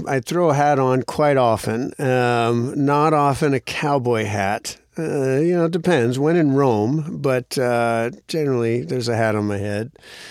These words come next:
How much am I recognized? You know, I don't know. I don't know what's normal. I, you know, my life is, uh, relatively boring, where I just go to the same places all the time, and so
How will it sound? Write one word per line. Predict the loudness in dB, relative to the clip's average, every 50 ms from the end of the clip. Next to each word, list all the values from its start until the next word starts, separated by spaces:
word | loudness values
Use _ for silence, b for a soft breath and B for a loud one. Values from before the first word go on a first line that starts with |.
| B B B B B B B B _ -6
How | -4 -2
much | 0 0 0
am | 2 2
I | 2
recognized? | 4 2 2 2 0 0 0 2 2 2 0 0 -2
You | -2 0
know, | 2 2 2 2 2
I | 2 2 2
don't | 4 4 4
know. | 4 4 2 2 2
I | 0 0 2
don't | 2 4 4
know | 4 4
what's | 2 2 0 0
normal. | 0 2 2 4 4 4 4 2 2 0 0
I, | 0 0 0 -2 -4 -4
you | -2 0 0
know, | 2 2
my | 2 2 2 2 2 2
life | 2 2 0 2 2 0 0 -2
is, | -4 -4 -4 -4 -4
uh, | -4 -4 -4 -4 -2
relatively | -2 0 0 0 0 0 0 -2 -2 0 -2 -2
boring, | 0 0 0 0 2 2 0 0 0
where | -2 -2 -2
I | -2 -2
just | -4 -4 -4 -4 -2
go | -2 -2
to | 0
the | -2 -2
same | -2 0 0 0 -2 -2
places | -2 -2 -2 -2 -2 -4 -4 -4 -4
all | -4 -2 -4
the | -4
time, | -4 -6 -6 -4 -4 -2 -2 -2 -2 -2
and | -4 -4 -4
so | -4 -4 -4 -2 -2 -2 -2 -2 -2 -4 -6 -10 -16